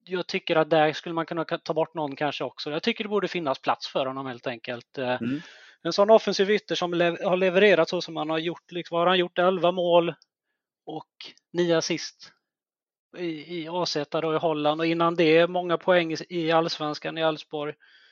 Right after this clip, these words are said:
Speaker 1: Och så där, jag tyckte att han visade ändå en del mot Estland, eh, också. Och jag, nej, jag tycker det borde finnas plats för det.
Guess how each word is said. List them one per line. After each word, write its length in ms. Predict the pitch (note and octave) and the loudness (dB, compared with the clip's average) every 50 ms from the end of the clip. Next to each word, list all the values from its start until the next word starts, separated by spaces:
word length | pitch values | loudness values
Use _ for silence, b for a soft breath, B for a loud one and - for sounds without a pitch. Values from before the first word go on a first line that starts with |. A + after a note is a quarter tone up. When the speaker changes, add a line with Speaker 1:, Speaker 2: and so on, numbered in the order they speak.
| b b b b b b b b b b - | b b b b b b b b b b -16
Speaker 1:
Och 140 | E3 D#3+ D3+ | -12 -10 -8
så 100 | - F3 | -6 -4
där, 100 | E3+ E3 | -4 -2
jag 220 | E3 E3 D3+ C#3 | 0 0 0 -2
tyckte 240 | - E3+ D#3+ - G3 | -2 -4 0 2 2
att 80 | G3+ - | 4 4
han 180 | A#3 G3 D#3 | 4 2 2
visade 420 | D3 E3+ F3+ F#3 F3 - - C#3+ C#3+ | 2 0 0 0 -2 -4 -10 -10 -10
ändå 160 | F3+ F#3 D3+ | -10 -8 -10
en 160 | C#3 C#3+ D3 | -10 -10 -10
del 260 | D#3 D#3+ C#3+ C3+ B2+ | -10 -10 -10 -10 -12
mot 180 | C#3 E3 F3 - | -14 -6 -2 0
Estland, 520 | F#3 D#3 - - - D3 C#3 B2+ C3 C3+ | 0 0 0 -4 -6 -4 -4 -4 -6 -8
eh, 220 | C#3+ D3 C#3+ C#3+ D3 D3 | -10 -10 -10 -10 -10 -10
också. 360 | D3+ C#3+ - _ - - - C3+ | -10 -10 -12 _ -14 -12 -12 -12
Och 380 | C#3+ D3+ D3+ D3+ D3 C#3 C#3+ | -14 -14 -14 -12 -12 -12 -12
jag, 480 | D3 D3+ D#3 E3+ F3 F3 F3 F3 E3 D#3+ | -12 -12 -12 -12 -12 -12 -14 -16 -18 -12
nej, 220 | D#3 F3 F#3 G3+ G#3 | -8 -6 -6 -4 -2
jag 160 | G3 G#3 - | -4 -2 -2
tycker 200 | A#3+ A3 - F#3 | -4 -4 -4 -2
det 40 | E3 | -2
borde 260 | E3 D#3 E3 E3+ D#3+ | -2 -2 -2 -2 -4
finnas 320 | - E3+ D#3+ D#3+ D3 - | -6 -8 -6 -6 -6 -6
plats 260 | - - C#3+ B2+ - - | -6 -8 -8 -8 -10 -12
för 140 | - - - | -20 -20 -20
det. 80 | B2+ | -20